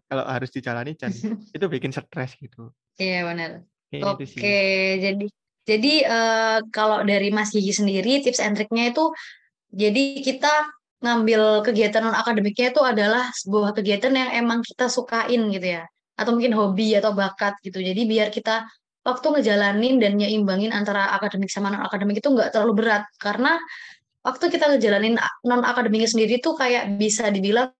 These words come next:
Speaker 2: kita juga healing gitu. Oke, mantap. Bisa ditiru juga nih, teman-teman.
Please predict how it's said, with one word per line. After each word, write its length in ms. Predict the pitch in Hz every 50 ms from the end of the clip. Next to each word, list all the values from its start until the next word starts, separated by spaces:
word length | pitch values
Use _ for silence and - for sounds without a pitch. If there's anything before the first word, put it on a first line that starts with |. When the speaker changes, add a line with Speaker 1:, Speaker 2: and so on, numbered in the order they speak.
| _ _ _ _
Speaker 2:
kita 220 | - 254 247 302 294
juga 180 | 233 233 202 196 190
healing 340 | 202 233 247 254 233 214 202 185 175 -
gitu. 80 | - - _ _ _ _ _ _ _ _
Oke, 160 | - 190 190 185 180
mantap. 880 | 175 175 185 185 180 180 180 180 175 180 175 175 170 170 170 170 170 175 - _ _
Bisa 160 | - - - 190
ditiru 260 | 185 180 185 185 190 190 214 214
juga 200 | 226 226 202 202
nih, 240 | 208 190 185 185 180
teman-teman. 560 | 185 185 185 185 185 180 175 175 175 175